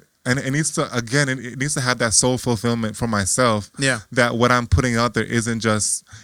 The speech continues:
Speaker 1: anything. It needs to have a deep connection to me and what I am going through right now and
Speaker 2: Right.
Speaker 1: what possibly a lot of people are also going through in possibly very similar spaces where, like,
Speaker 2: Yeah.
Speaker 1: creative spaces where, like, they're going, they have this going on, but then they have that, but then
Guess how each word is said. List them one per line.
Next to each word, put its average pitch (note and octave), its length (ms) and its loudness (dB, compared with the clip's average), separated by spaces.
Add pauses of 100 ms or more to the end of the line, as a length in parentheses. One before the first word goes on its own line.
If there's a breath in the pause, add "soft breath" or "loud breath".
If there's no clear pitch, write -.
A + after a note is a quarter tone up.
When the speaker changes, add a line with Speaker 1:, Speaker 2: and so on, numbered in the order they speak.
(120)
Speaker 1:
anything. A2 560 0
It A#2+ 80 -2
needs C3 180 0
to C#3 60 2
have A#2 160 0
a A2 40 2
deep A2 200 -2
connection A2 360 -4
to G2 120 -4
me G#2 240 0
and G2+ 80 0
what F#2+ 100 0
I G2 100 0
am G#2+ 140 0
going F#2 240 -2
through F#2 180 -4
right F2+ 180 -2
now F#2 240 -4
and F#2 200 -6
Speaker 2:
Right. G2 240 -2
Speaker 1:
what - 0 - (380 loud breath)
possibly A2+ 400 0
a G#2 80 0
lot A2 180 2
of B2+ 100 -2
people A#2+ 300 -4
are G2+ 160 0
also G#2 540 -2 (340 soft breath)
going B2+ 320 6
through G#2+ 380 0 (420 soft breath)
in D#3 160 0 (220)
possibly E3+ 340 4
very E3 240 6
similar F3 340 4
spaces D#3+ 720 2
where, B2 200 4
like, B2 180 6 (100)
Speaker 2:
Yeah. - 60 -16 (180)
Speaker 1:
creative D#3+ 200 2
spaces C3 180 0
where, A#2+ 100 2
like, A2+ 100 0
they're A2+ 100 -4
going, A#2+ 340 -4
they A2 220 0
have A2 180 0
this A2+ 160 -2
going G#2+ 140 -2
on, G2 100 -2
but F#2+ 80 -6
then F#2 120 -6
they G2 100 -6
have G2+ 200 -6
that, A#2+ 200 -4
but G2 100 -10
then F#2+ 240 -8